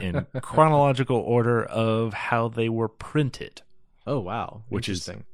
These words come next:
Speaker 1: not in chronological order of how they occur, which means it's just a random collection of short stories about
Speaker 2: Mm,
Speaker 1: some,
Speaker 2: it's
Speaker 1: some
Speaker 2: like,
Speaker 1: guy.
Speaker 2: it's like when I read, you know, Doc Savage books.
Speaker 1: Yeah,
Speaker 2: Yeah.
Speaker 1: it's, it, whatever.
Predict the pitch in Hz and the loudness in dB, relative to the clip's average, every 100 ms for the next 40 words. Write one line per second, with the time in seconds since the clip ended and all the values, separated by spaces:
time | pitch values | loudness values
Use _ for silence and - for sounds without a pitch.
0 | - 101 135 147 113 - 95 90 87 82 | -8 0 0 0 -4 -4 -2 0 -2 -2
1 | 85 78 80 82 - 80 80 76 - 90 | -4 -2 -2 -4 -4 -6 -6 -6 -4 -2
2 | 82 80 - 123 110 98 98 101 90 87 | -2 -4 -4 -2 -2 -2 -4 -6 -6 -6
3 | - 80 85 76 71 71 73 - - - | -10 -8 -6 -6 -6 -8 -12 -12 -14 -14
4 | - - - - - - 139 139 92 92 | -14 -16 -16 -16 -16 -8 -6 -6 -6 -8
5 | 65 - - - 95 98 73 92 - 95 | -8 -10 -12 -10 -8 -6 -10 -14 -16 -12
6 | 95 92 90 90 90 87 95 - - 92 | -10 -8 -8 -8 -8 -10 -12 -18 -16 -14
7 | 87 87 - 85 82 - 82 82 - 85 | -14 -16 -16 -16 -14 -14 -14 -14 -16 -16
8 | - - - 80 - - - 95 82 - | -16 -10 -6 -6 -8 -16 -14 -10 -10 -12
9 | - - - - - - - - - - | -14 -18 -20 -20 -20 -20 -20 -20 -20 -20
10 | - 90 92 85 95 - 98 76 65 | -20 -16 -14 -16 -20 -10 -6 -6 -8